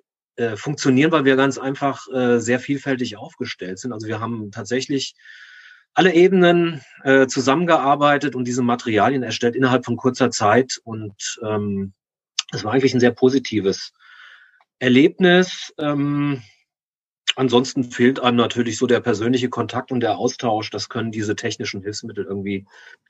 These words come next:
nicht so ersetzen, ganz klar. Ähm,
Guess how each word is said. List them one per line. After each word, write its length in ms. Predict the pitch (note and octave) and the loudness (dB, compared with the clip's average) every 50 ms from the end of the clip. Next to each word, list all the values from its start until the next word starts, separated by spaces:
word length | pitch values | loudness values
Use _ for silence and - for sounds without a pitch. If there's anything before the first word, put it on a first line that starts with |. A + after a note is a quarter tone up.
| _ - _ _ _ _ _ | _ -20 _ _ _ _ _
nicht 280 | - A2 B2+ C#3 - - | 0 2 2 2 2 2
so 220 | - D#3 C3+ C3+ | 4 4 6 6
ersetzen, 880 | A#2+ A#2+ A#2 G2+ A#2 A#2+ A#2+ - - C3+ B2 B2 A#2+ B2 A#2+ A2 G#2 - F#2+ G#2+ | 6 4 2 4 4 2 2 2 0 2 4 6 6 4 4 2 -4 -12 -18 -4
ganz 260 | - A2+ G#2+ G#2+ - - | -2 -2 -2 -2 -4 -8
klar. 560 | - G#2 G2 F#2+ G2 G#2 G#2+ A2+ A#2 A2+ A2 | -6 -4 -2 2 2 2 2 2 0 0 0
Ähm, 560 | G#2+ G#2 G#2 G#2 G2+ G2+ G2 G2 F#2+ F2+ F2+ | -2 -2 0 0 0 0 -2 -2 -4 -6 -10